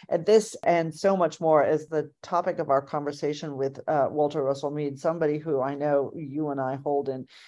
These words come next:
hugely high regard. His new book, The Ark of a Covenant,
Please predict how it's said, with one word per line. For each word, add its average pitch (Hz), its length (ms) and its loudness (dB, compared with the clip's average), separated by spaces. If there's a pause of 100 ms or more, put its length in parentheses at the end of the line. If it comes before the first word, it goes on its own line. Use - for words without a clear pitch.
(460)
hugely 196 640 0
high 156 200 2
regard. 135 720 2
His 170 300 -6
new 190 180 2
book, 160 400 6
The 156 140 -4
Ark 151 260 2
of 156 120 -2
a 143 60 -2
Covenant, 135 680 -4